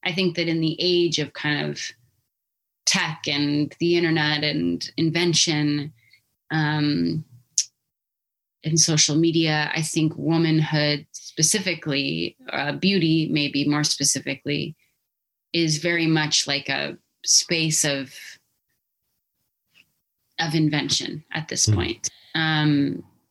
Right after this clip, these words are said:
Speaker 1: and so I guess my novel really interrogates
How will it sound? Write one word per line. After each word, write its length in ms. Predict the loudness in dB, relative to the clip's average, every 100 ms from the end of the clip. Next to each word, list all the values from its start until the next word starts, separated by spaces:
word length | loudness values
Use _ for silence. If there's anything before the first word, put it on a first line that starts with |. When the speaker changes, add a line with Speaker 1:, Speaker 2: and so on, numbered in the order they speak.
| _ _ _ _ _ _ _ _ _ _ _ _ -6
Speaker 1:
and 160 | -2 0
so 180 | 2 0
I 100 | 0
guess 260 | -2 0
my 160 | 0 2
novel 420 | 2 2 0 0
really 300 | 0 2 2
interrogates 1080 | 0 0 -2 0 0 -2 -2 0 2 0